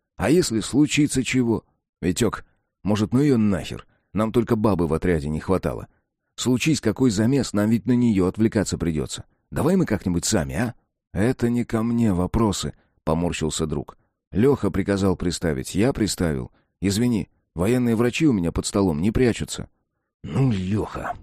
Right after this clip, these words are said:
мать его, так!» возмутился я. «Успокойся, Серег, я с ним полностью согласен. Не дай бог, что случится, вас даже заштопать некому.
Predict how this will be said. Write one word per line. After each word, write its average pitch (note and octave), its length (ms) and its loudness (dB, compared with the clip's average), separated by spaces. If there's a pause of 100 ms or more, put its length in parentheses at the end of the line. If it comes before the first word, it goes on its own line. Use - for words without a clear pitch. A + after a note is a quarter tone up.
(220)
мать - 480 0
его, F#2+ 180 -2 (140)
так!» - 340 -4 (280)
возмутился G#2 640 2
я. D#2+ 220 -2 (360)
«Успокойся, F2+ 880 -6
Серег, F2+ 560 -4 (220)
я G2 160 -2
с - 80 -6
ним G#2 160 0
полностью A#2 480 0
согласен. F2+ 600 -4 (300)
Не G#2 140 0
дай A2+ 140 2
бог, G#2+ 260 0
что - 180 -4
случится, - 580 -4 (200)
вас F#2 320 -4
даже D2+ 320 -4
заштопать F#2+ 800 -4
некому. E2 560 -4